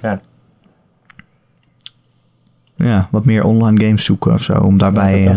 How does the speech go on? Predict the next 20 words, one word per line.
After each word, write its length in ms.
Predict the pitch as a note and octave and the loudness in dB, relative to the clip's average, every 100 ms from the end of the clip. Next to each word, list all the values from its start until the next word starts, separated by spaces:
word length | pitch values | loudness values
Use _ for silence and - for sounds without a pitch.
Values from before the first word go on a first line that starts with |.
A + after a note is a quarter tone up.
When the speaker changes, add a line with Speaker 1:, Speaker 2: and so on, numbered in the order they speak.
| G#2 | 0
Speaker 1:
dacht 20 | |
Speaker 2:
eh, 60 | - | -4
Speaker 1:
ik 60 | |
wel, 200 | B2 A2 | -6 -4
ja. 160 | F#2+ F#2+ - - _ | -4 -6 -14 -20 _
Speaker 2:
om 200 | - G#2+ | -2 0
het, 200 | A2 E3 | 0 -2
eh, 80 | G#2 | -2
de 120 | G2 | 0
moeite 300 | G#2 G#2+ A2 | 2 2 2
waard 240 | G#2+ G#2+ A2 | 0 0 0
te 80 | A2 | 0
maken. 560 | G#2+ G#2 G2+ - F#2 - _ _ - | 0 0 -2 -2 -4 -6 _ _ -4
Ja, 220 | C#3 B2 B2 | 0 0 0
Speaker 1:
Ja. 60 | - | 0
Speaker 2:
nee, 140 | A#2+ | 0
dat 100 | A#2+ | 0
zou 140 | - G#2 | -2 0
zeker 220 | F#2 - | -2 -2
kunnen. 300 | - B2+ C3 | 0 0 0